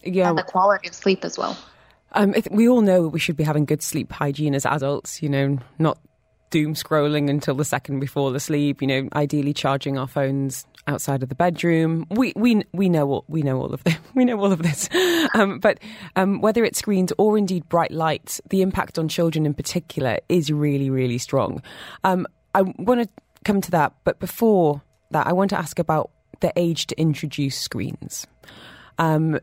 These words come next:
Speaker 1: in an ideal world, when would those little chubby hands first be holding an iPad, Doctor?
Speaker 2: I think the question is, how long can they stay on the iPad?
Speaker 1: Mm.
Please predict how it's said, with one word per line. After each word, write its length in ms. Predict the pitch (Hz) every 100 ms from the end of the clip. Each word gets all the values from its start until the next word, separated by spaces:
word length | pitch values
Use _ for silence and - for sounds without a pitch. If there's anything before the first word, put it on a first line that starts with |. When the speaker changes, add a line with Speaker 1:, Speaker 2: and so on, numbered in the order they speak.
| -
Speaker 1:
in 120 | 220
an 100 | 247
ideal 420 | 233 214 202 190 185
world, 520 | 170 135 127 175 - _ _
when 540 | - 180 185 175 190 147
would 440 | 170 165 156 - - -
those 220 | 170 160
little 240 | 208 226
chubby 400 | 220 - 208 202
hands 640 | 180 185 147 139 139 - - _
first 380 | - - 160 -
be 80 | 160
holding 360 | 139 139 139 135
an 100 | 131
iPad, 520 | 123 127 127 117 -
Doctor? 400 | - - 104 127 - _ _ _ _ _ _ _ _ _ - - - - - -
Speaker 2:
I 100 | 233
think 560 | 226 285 277 269 - 220
the 80 | 233
question 400 | 247 240 285 233
is, 240 | 214 -
how 320 | 214 214 233
long 480 | 214 185 196 185 175
can 180 | 180 165
they 80 | 160
stay 300 | - 175 160
on 180 | 156
the 160 | 160 -
iPad? 540 | - - - 220 220 233
Speaker 1:
Mm. 280 | 170 151